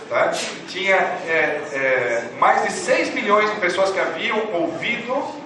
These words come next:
a mensagem do Advento, tá? E tinha mais de quinhentas mil pessoas que eram seguidores de carteirinha do movimento. Faz as contas, em treze anos, quinhentas mil pessoas.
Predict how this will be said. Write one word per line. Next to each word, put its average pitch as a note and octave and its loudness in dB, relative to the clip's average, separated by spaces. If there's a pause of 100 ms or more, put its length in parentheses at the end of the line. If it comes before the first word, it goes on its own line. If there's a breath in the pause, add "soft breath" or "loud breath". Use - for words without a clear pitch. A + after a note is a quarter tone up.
(180)
a F3 2
mensagem G#3 2
do A3+ 0
Advento, A#3 -2 (800)
tá? - 4
E - -4
tinha G#3+ 2 (300)
mais F3+ 4
de G#3 -2
quinhentas - -2
mil - -6
pessoas G3 2
que E3 -2
eram E3+ -2
seguidores E3+ -4 (360)
de - -12
carteirinha F#3 0 (1300)
do F#3 0
movimento. F3+ 0
Faz E3 2
as - 2
contas, G#3+ 2
em - -8
treze A#3+ -2
anos, G#3 2
quinhentas - -4
mil F#3+ -8
pessoas. - 0